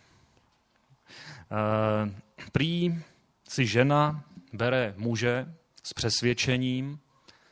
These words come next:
že ho přece změní. Ale hluboce se mýlí. A muž si bere ženu v přesvědčení, že se ta žena nikdy nezmění. A také se hluboce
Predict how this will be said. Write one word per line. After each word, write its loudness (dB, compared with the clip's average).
že -6
ho 2
přece -4
změní. -4
Ale 8
hluboce 6
se -2
mýlí. -4
A 4
muž 8
si 4
bere 8
ženu 4
v -4
přesvědčení, 2
že -2
se -2
ta 0
žena 2
nikdy 0
nezmění. 0
A -8
také 0
se -4
hluboce 0